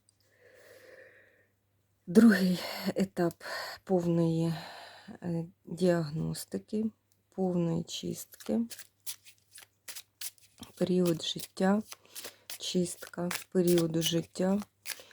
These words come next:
від сорока років до сорока п'яти років того, хто дивиться це відео. Скажіть, вищі сили, допоможіть, чи був хоч який-небудь негативний, магічний вплив, негативні програми робилися.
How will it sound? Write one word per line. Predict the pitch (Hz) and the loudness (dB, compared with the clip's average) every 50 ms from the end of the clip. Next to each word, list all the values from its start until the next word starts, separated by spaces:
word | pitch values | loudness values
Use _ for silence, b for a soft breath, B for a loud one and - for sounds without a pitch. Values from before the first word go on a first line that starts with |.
| B B - - | B B -10 -6
від | 175 165 175 170 180 185 180 165 165 - - - 160 - | -6 -4 0 2 4 4 4 4 2 -4 -8 -8 -6 -4
сорока | - - - - 180 175 175 - - - 175 175 185 - - - | -4 -2 2 2 4 4 4 2 0 -4 -2 0 0 0 -2 -4
років | 185 185 190 190 190 - - - 214 214 214 - - - | -2 0 0 0 0 -2 -4 -4 -4 -4 -4 -8 -8 -10
до | 170 170 175 185 190 190 | -10 -4 0 0 0 2
сорока | - - - 175 175 175 - - 185 190 | 0 0 2 2 2 2 2 0 0 0
п'яти | - - 180 185 185 180 - - 160 160 160 | 0 -2 0 0 0 0 0 -2 -2 -2 0
років | 170 175 190 185 - - 196 196 | 0 0 0 -2 -2 -6 -8 -6
того, | - - 175 170 175 | -4 -4 -4 -4 -6
хто | 170 - - - 165 | -10 -12 -14 -12 -6
дивиться | 160 160 170 165 170 165 - - - 160 | 0 2 2 2 2 0 -2 -4 -6 -4
це | - - - 170 | -4 -4 -4 -2
відео. | 160 160 160 156 156 - 170 175 190 202 220 220 - - - - _ _ _ - - B B B B B B B B _ | -2 -2 -2 -4 -2 0 0 0 2 0 0 -2 -4 -6 -8 -10 _ _ _ -20 -18 B B B B B B B B _
Скажіть, | - - - - 180 170 - 170 - - | -16 -16 -10 -8 -6 -4 -2 -4 -4 -4
вищі | 165 170 165 - - 170 | -6 -6 -4 -4 -6 -6
сили, | 170 - - - 165 160 160 160 | -6 -8 -6 -4 -4 -2 -2 -2
допоможіть, | 160 170 - - 180 180 180 180 170 - 180 160 - | -4 -6 -4 0 0 2 2 2 0 -2 -4 -6 -6
чи | - - - 175 | -6 -4 -4 -4
був | 170 170 165 170 160 160 | -6 -4 -4 -6 -6 -6
хоч | - - - - 170 - - - | -8 -12 -10 -8 -8 -6 -6 -8
який-небудь | - - - 190 180 175 170 160 160 165 170 165 - - | -8 -8 -4 -2 0 0 0 0 -2 -2 -4 -6 -4 -2
негативний, | 170 170 170 170 175 - - 165 160 165 160 160 165 | 0 0 0 0 0 0 0 0 0 0 0 -2 -2
магічний | 160 160 170 170 165 170 165 160 - - - - 175 165 | 0 0 0 2 2 0 0 -2 -2 -6 -8 -6 -6 -8
вплив, | 165 - - - - 175 170 165 165 - - B B B B B B B B B B B B B B - | -8 -8 -10 -8 -6 -4 -4 -4 -4 -8 -10 B B B B B B B B B B B B B B -6
негативні | 170 160 165 170 - - 180 175 180 180 180 | -4 -2 -2 -2 2 2 2 2 4 2 0
програми | - - 180 185 170 156 170 175 170 170 165 165 165 165 165 | 0 0 0 0 0 0 -2 -2 0 0 0 -2 -2 -2 -4
робилися. | 170 170 165 170 175 175 180 190 185 - - - - 185 185 | -4 -4 -2 -2 -2 0 0 -2 -4 -4 -6 -8 -6 -8 -8